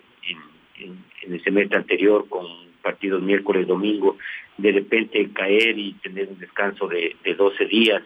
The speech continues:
y luego subir esas cargas con la pretemporada y no tener partidos oficiales. Todo eso al jugador le afecta, cosa que no, no sucedió con, con los equipos brasileños, y la verdad fue un equipo muy superior a nosotros el día miércoles anterior, pese a que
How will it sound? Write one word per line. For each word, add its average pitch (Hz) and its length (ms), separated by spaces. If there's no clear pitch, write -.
y 101 60
luego 113 280
subir 107 280
esas 110 280
cargas 107 400
con 90 200
la 90 100
pretemporada 98 880
y 85 340
no 92 120
tener 92 340
partidos 90 420
oficiales. 101 520
Todo 120 160
eso 135 140
al 123 100
jugador 113 340
le 110 80
afecta, 95 440
cosa 98 240
que 98 120
no, 92 200
no 95 200
sucedió 92 500
con, 82 220
con 92 180
los 85 100
equipos 87 320
brasileños, 92 480
y - 80
la 95 120
verdad 92 320
fue 98 100
un 87 180
equipo 80 420
muy 104 180
superior 92 400
a 87 60
nosotros 85 480
el 90 220
día 92 120
miércoles 87 380
anterior, 92 400
pese 143 300
a - 40
que 107 300